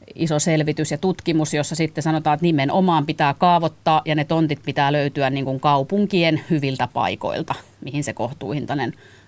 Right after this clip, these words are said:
rakentaminen pitää kohdistua. Ja sit se ajatus siitä, että eihän niin kuin kaikki voi uudisraken-,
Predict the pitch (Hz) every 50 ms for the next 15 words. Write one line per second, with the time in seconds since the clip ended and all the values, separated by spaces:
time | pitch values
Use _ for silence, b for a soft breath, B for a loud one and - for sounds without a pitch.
0 | b b 123 131 - 104 117 - 113 - 143 139 127 135 - - - 98 - -
1 | - 87 - 160 - 131 - - 139 143 143 143 147 143 - - 151 147 165 156
2 | 147 165 151 - - 165 151 147 - 151 143 143 - - 156 151 B B B B
3 | B B B B - 151 156 151 151 156 - 151 156 156 165 165 160 151 - 151
4 | 143 147 143 139 - 165 151 143 139 143 - 143 120 127 - 135 123 -